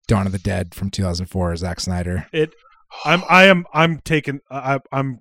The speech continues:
Speaker 2: I'll start with this one 'cause I, we talked about this with Twenty-eight Days Later. If I had my way, the final, the finale of this bracket is Dawn of the Dead versus Twenty Days Later
Speaker 1: <laughs>
Speaker 2: because I just fucking love those movies so much.
Speaker 1: I remember
Speaker 2: Dawn,
Speaker 1: I
Speaker 2: Dawn of the Dead,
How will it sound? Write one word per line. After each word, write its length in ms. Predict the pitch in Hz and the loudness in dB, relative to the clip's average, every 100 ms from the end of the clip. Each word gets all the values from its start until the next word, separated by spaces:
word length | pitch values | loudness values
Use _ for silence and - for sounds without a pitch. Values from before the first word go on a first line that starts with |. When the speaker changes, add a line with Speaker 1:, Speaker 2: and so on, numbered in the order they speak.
| - | -4
Speaker 2:
I'll 140 | 131 | -4
start 220 | - 135 | -2 -2
with 80 | 117 | -2
this 160 | 110 - | -6 -8
one 120 | 110 101 | -10 -8
'cause 400 | 120 104 - - _ _ _ _ _ - _ | -6 -6 -10 -20 _ _ _ _ _ -20 _
I, 160 | 143 143 | -2 0
we 140 | 143 | 0
talked 220 | 165 156 | 2 2
about 100 | 147 | 0
this 140 | 151 - | -2 -2
with 100 | 127 | -6
Twenty-eight 380 | - 143 143 135 | -6 -4 -2 -2
Days 220 | 139 117 | -4 -4
Later. 300 | 123 131 165 - _ _ | -4 -4 -4 -8 _ _
If 120 | 127 | -4
I 100 | 151 175 | -2 0
had 280 | 170 170 | -2 -2
my 160 | 156 160 | -2 -2
way, 340 | 135 123 113 107 _ _ _ | -2 -4 -6 -12 _ _ _
the 80 | 135 | -10
final, 540 | - 156 160 147 123 - _ _ | -2 2 2 2 -2 -8 _ _
the 100 | 139 | -10
finale 400 | 139 160 160 151 | -4 0 2 0
of 80 | 139 | -2
this 160 | 131 - | -6 -6
bracket 380 | 139 127 120 120 | -4 -4 -6 -6
is 180 | 143 123 | -6 -4
Dawn 180 | 131 | -4
of 80 | 131 | -6
the 80 | 117 | -8
Dead 220 | 120 117 | -10 -8
versus 240 | 110 104 - | -10 -12 -12
Twenty 220 | 117 107 | -14 -12
Days 160 | 104 101 | -12 -12
Later 160 | 95 - | -6 -2
Speaker 1:
<laughs> 500 | 147 - - - - | -2 -2 -14 -10 -4
Speaker 2:
because 200 | 147 156 | 0 0
I 60 | 139 | 0
just 180 | 127 | -2
fucking 280 | - 135 123 | -2 -2 -2
love 160 | 120 110 | -6 -4
those 200 | 107 98 | -6 -6
movies 240 | 98 95 | -10 -10
so 200 | - 113 | -8 -8
much. 260 | 107 95 - _ - | -8 -14 -18 _ 0
Speaker 1:
I 80 | 123 | 4
remember 260 | 127 127 | 6 6
Speaker 2:
Dawn, 120 | 156 165 | 6 4
Speaker 1:
I 40 | - | -2
Speaker 2:
Dawn 240 | 139 156 202 | -6 -4 -4
of 100 | 185 | -6
the 60 | |
Dead, 300 | 165 151 120 | -6 -6 -6